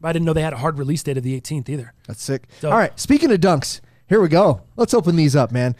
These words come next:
Speaker 1: Here we go.
Speaker 2: These are the Nike S B Dunk Low Reagans.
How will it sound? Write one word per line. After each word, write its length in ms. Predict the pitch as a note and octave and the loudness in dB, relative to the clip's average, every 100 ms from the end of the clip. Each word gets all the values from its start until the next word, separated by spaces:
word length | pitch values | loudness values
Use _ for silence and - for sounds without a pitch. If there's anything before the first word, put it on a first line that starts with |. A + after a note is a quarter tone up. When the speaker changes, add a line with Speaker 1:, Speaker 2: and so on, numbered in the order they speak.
| - | -6
Speaker 1:
Here 80 | |
we 100 | D3+ | -4
go. 100 | D3+ E3+ | 0 2
Speaker 2:
These 160 | D4 G3 | 2 4
are 380 | G#3 G#3 B2+ A#2+ | 4 4 0 0
the 100 | D#3+ | 2
Nike 360 | E3 F#3+ C4 | 2 0 0
S 160 | G#3 - | -2 0
B 160 | A3 | -2
Dunk 360 | F3 E3 G3 - | 0 2 2 0
Low 440 | D#3+ E3 F#3 C#4 - _ _ _ _ _ | 2 4 4 2 -2 _ _ _ _ _
Reagans. 1040 | - A#2 B2 A#2 G2 G2+ - - - - | -8 -6 -6 -6 -10 -12 -14 -12 -12 -14